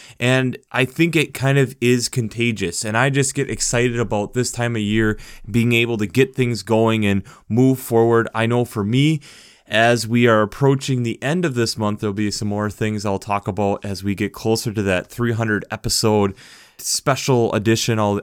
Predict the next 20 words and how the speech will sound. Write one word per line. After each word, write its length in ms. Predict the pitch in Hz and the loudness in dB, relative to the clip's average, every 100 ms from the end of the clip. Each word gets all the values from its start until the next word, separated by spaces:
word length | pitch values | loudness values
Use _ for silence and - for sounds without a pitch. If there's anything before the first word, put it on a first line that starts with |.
| - | -2
I 200 | 101 107 | 0 2
always 380 | 107 110 104 | 4 2 0
like 360 | 98 101 101 - | -2 -2 -2 -2
doing 260 | 107 104 98 | -2 0 -2
something 400 | 104 98 107 98 | -4 -4 -4 -4
around 380 | 92 95 98 | -2 -2 -2
those 180 | 95 95 | -4 -6
big 260 | 92 104 90 - - | -4 -4 -4 -12 -10
milestones, 760 | 104 98 107 104 - 101 101 98 | -2 2 2 0 -2 -2 -4 -4
and 100 | 92 | -6
we're 240 | 92 90 - | -4 -6 -8
quickly 380 | - 190 175 135 | -2 -2 0 0
approaching 640 | 107 120 107 - 110 101 - | 0 0 0 0 -2 -2 -4
episode 460 | - 101 104 90 | -6 -2 -2 -2
three 180 | - 95 | -4 -4
hundred. 400 | 95 107 110 107 - - - - 156 | -2 -2 0 -2 -4 -10 -16 -6 0
As 280 | 165 156 | 2 2
I've 160 | 143 127 | 0 0
stated 360 | - 135 131 113 | 0 2 2 2
before, 600 | 113 - 117 131 139 | -2 0 2 4 4